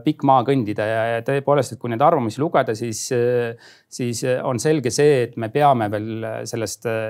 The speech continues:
teemast rääkima. Sest et, ähm, ähm, noh,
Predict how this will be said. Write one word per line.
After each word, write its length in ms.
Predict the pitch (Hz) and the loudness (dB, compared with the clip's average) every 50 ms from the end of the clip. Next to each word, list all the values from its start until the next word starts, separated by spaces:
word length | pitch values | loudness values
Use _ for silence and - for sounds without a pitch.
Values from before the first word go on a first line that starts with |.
| 113 - | -8 -6
teemast 360 | - 139 147 151 139 143 - | -4 0 0 0 0 0 0
rääkima. 460 | - 104 95 - - 101 107 110 - - _ - - - - - _ | 0 0 0 -2 -6 -8 -8 -8 -10 -12 _ -20 -20 -20 -20 -20 _
Sest 440 | - - - 135 127 123 - 143 131 | -10 -4 -2 0 0 0 0 -2 -2
et, 160 | 123 131 - - | -2 -2 0 0
ähm, 420 | 131 127 123 123 117 117 117 120 117 - _ _ _ _ _ _ _ _ _ _ _ _ _ _ _ - - | 2 4 4 2 2 0 -2 -2 -6 -8 _ _ _ _ _ _ _ _ _ _ _ _ _ _ _ -10 -4
ähm, 580 | 175 143 123 123 120 117 120 120 117 120 120 120 131 - - - 311 302 | -2 0 0 2 2 2 0 0 0 -2 -2 -4 -6 -8 -10 -12 -10 -6
noh, 260 | 233 156 135 139 - | -4 -2 -2 -2 -4